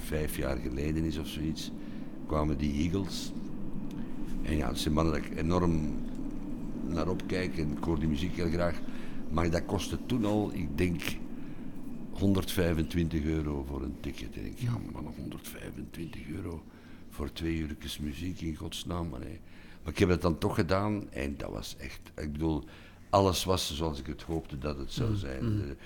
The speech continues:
Speaker 1: de verwachtingen, en ondertussen is er al een van de twee, eh, leidende figuren van de Eagles overleden en zo, dus dat je dat nog,
Speaker 2: Mhm.
Speaker 1: dat je dat nog gez-, dat
Speaker 2: Mhm.
Speaker 1: je dat nog gezien hebt.
Speaker 2: Ook weer een soort experience, hè, zoals,
Speaker 1: Ja,
Speaker 2: eh, Gunther
Speaker 1: ja,
Speaker 2: zei.
Speaker 1: ja, ik heb ook bijvoorbeeld een, dat heeft ook met mijn verleden te maken, maar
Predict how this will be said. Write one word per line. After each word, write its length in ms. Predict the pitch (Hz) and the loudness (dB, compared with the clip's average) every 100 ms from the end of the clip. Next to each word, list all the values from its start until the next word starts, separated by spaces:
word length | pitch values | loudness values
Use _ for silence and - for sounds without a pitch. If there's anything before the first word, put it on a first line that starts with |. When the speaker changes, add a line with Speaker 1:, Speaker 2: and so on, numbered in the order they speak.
| - - | -16 -8
Speaker 1:
de 80 | 78 | 0
verwachtingen, 560 | 85 95 - 95 87 | 4 4 4 4 4
en 120 | 82 90 | 6 6
ondertussen 560 | 87 78 98 87 95 - - - | 6 4 2 4 4 2 -8 -2
is 180 | 82 101 | 2 4
er 60 | |
al 140 | 87 87 | 4 4
een 140 | 87 | 2
van 120 | 87 | 2
de 120 | 82 | 0
twee, 380 | - 87 82 80 - 73 71 | 0 2 2 0 -4 -8 -6
eh, 100 | 71 76 73 67 - - | -6 -4 -4 -6 -12 -10
leidende 400 | 85 90 90 85 | 2 6 6 4
figuren 400 | 82 78 85 90 | 0 0 2 2
van 140 | 82 82 | 0 0
de 60 | |
Eagles 320 | 85 80 76 87 | 0 0 -2 -2
overleden 580 | 73 76 76 87 82 | -2 0 0 2 2
en 100 | 80 | 0
zo, 140 | 78 82 | 0 0
dus 120 | 78 | 0
dat 120 | 78 | -4
je 80 | 71 | -2
dat 120 | 76 | -2
nog, 300 | 80 - - - - - | -2 -4 -10 -12 -14 -4
Speaker 2:
Mhm. 200 | 135 110 | 0 2
Speaker 1:
dat 140 | 78 - | 2 0
je 60 | |
dat 120 | 76 | 0
nog 160 | 71 - | -2 -4
gez-, 180 | - - - | -6 -6 -8
dat 100 | 107 | -2
Speaker 2:
Mhm. 80 | 90 - | -2 -2
Speaker 1:
je 40 | |
dat 120 | 69 | -6
nog 120 | 67 | -6
gezien 260 | - - - - | -6 -8 -6 -4
hebt. 180 | - | -2
Speaker 2:
Ook 60 | - | 0
weer 140 | 127 | 0
een 100 | 120 | 0
soort 280 | - 131 - | -2 -2 -2
experience, 640 | 123 - 139 117 113 107 120 | -4 0 4 6 6 6 4
hè, 80 | 120 | 6
zoals, 180 | 127 | 6
Speaker 1:
Ja, 200 | 110 123 | 6 6
Speaker 2:
eh, 60 | 117 | 4
Gunther 260 | 127 131 123 | 4 4 2
Speaker 1:
ja, 60 | |
Speaker 2:
zei. 160 | 135 147 - | 2 2 2
Speaker 1:
ja, 140 | - 85 | 4 2
ik 120 | 107 | 6
heb 160 | 104 113 | 8 8
ook 180 | 107 | 6
bijvoorbeeld 360 | 95 92 101 92 | 4 6 6 8
een, 240 | 87 80 - - - - - - - - | 6 6 2 -6 -8 -8 -8 -10 -10 -2
dat 120 | 87 | 2
heeft 160 | 90 82 | 4 4
ook 80 | 85 | 4
met 120 | 80 | 4
mijn 200 | 78 71 | 2 2
verleden 400 | 71 85 104 98 | 0 0 2 0
te 100 | 78 | 0
maken, 400 | 76 71 76 80 | 0 0 0 0
maar 180 | 73 | 0